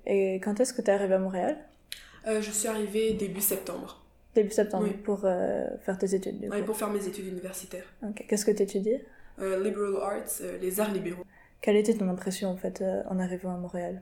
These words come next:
Speaker 2: Euh, déjà, ça m'a arrangé beaucoup que ce soit une ville, euh, bilingue, parce que des fois, je commence à dire un truc en anglais, puis je me rappelle pas la suite en anglais, donc je peux continuer en français.
Speaker 1: Mhm.
Speaker 2: Du coup, je pouvais, euh,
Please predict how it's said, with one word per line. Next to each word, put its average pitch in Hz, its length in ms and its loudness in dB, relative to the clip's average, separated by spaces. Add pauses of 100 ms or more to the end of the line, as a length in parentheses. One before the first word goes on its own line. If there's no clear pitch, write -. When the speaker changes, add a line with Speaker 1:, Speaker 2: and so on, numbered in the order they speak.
(120)
Speaker 2:
Euh, 214 240 -2
déjà, 214 280 0
ça 247 140 0
m'a 226 120 0
arrangé 202 280 -4
beaucoup 214 360 -4
que - 60 -4
ce 226 120 -4
soit 240 140 -2
une 226 120 4
ville, 214 240 0
euh, 175 140 2 (720)
bilingue, 214 480 0
parce 196 160 0
que 220 60 0
des 202 140 2
fois, 240 220 6
je 254 100 0 (120)
commence 208 340 0
à 202 40 -2
dire 196 200 -2
un 185 40 -2
truc 214 200 -2
en 202 120 0
anglais, 202 440 0
puis 196 220 -6 (220)
je - 140 -6
me 190 40 -6
rappelle 196 320 -2
pas 233 120 10
la 240 140 0
suite - 320 -4
en 226 120 0
anglais, 214 280 2
donc 196 180 2
je - 100 -6
peux 180 100 -8
continuer 170 400 -4
en 185 60 -6
français. 208 560 -4
Speaker 1:
Mhm. 190 340 2 (340)
Speaker 2:
Du 208 120 -2
coup, 269 120 2
je 262 60 -4
pouvais, 226 360 2
euh, 190 260 4